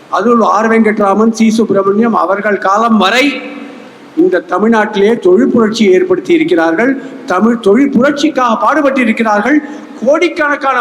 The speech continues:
மக்களுக்கு வேலை வாய்ப்பை அளித்திருக்கிறார்கள். அதே போல இந்த சுதந்திர போராட்டத்திற்காக இன்றைக்கு பாடுபட்டவர்கள் பிராமணர்கள், கல்வி வளர்ச்சிக்காக பாடுபட்டவர்கள் பிராமணர்கள், தமிழ் வளர்ச்சிக்காக பாடுபட்டவர்கள் பிராமணர்கள். இன்று தமிழ், இந்தியாவின்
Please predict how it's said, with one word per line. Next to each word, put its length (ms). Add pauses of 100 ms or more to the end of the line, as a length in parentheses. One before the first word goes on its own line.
மக்களுக்கு 540
வேலை 260
வாய்ப்பை 340
அளித்திருக்கிறார்கள். 720 (300)
அதே 160 (100)
போல 280
இந்த 240
சுதந்திர 360 (120)
போராட்டத்திற்காக 840
இன்றைக்கு 380 (1200)
பாடுபட்டவர்கள் 840
பிராமணர்கள், 540 (720)
கல்வி 320
வளர்ச்சிக்காக 520 (120)
பாடுபட்டவர்கள் 640
பிராமணர்கள், 500 (720)
தமிழ் 260
வளர்ச்சிக்காக 580 (120)
பாடுபட்டவர்கள் 720
பிராமணர்கள். 520 (420)
இன்று 220 (160)
தமிழ், 240 (180)
இந்தியாவின் 580